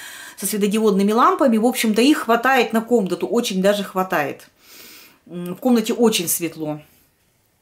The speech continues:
Так, здесь вот у нас коро-, такой вот уголочек маленький для ребёнка, так как он ещё совсем малыш, и за, для, за большим, вот там у нас письменный стол большой, там он не может за ним пока сидеть, ему высоко, ему это не нужно.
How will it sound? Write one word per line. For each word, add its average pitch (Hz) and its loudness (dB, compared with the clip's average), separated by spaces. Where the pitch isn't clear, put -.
Так, 175 -2
здесь 208 2
вот 233 0
у 247 4
нас 214 4
коро-, 214 2
такой 214 2
вот 214 -2
уголочек 214 0
маленький 254 4
для 233 2
ребёнка, 233 2
так 214 -2
как 233 0
он 247 6
ещё 233 2
совсем 226 4
малыш, 269 4
и 214 2
за, 208 4
для, 190 4
за 226 4
большим, 214 2
вот 180 -2
там 202 2
у 190 2
нас 185 -2
письменный 196 0
стол 185 -2
большой, 202 4
там 247 4
он 240 6
не 302 8
может 247 4
за 208 0
ним 202 2
пока 190 0
сидеть, 247 0
ему 226 4
высоко, 220 2
ему 226 4
это 196 0
не 202 4
нужно. 294 4